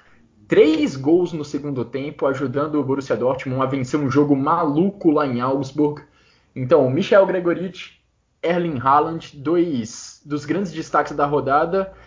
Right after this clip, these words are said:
E começando a falar sobre o Michael Gregoritsch, ele é fundamental, principalmente diante do contexto que o Schalke zero quatro vive a-, nessa temporada. É um time que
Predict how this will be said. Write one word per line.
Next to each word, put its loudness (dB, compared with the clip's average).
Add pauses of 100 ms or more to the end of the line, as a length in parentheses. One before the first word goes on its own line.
(180)
E 0
começando 0
a 2
falar 2 (560)
sobre 4
o 2
Michael -4
Gregoritsch, -6 (1000)
ele -2
é 2
fundamental, -4
principalmente -4
diante -2
do 4
contexto 0
que 0
o 2
Schalke 0
zero 2
quatro 2
vive -2
a-, 0
nessa -2
temporada. 0 (240)
É -2
um 2
time 0
que 2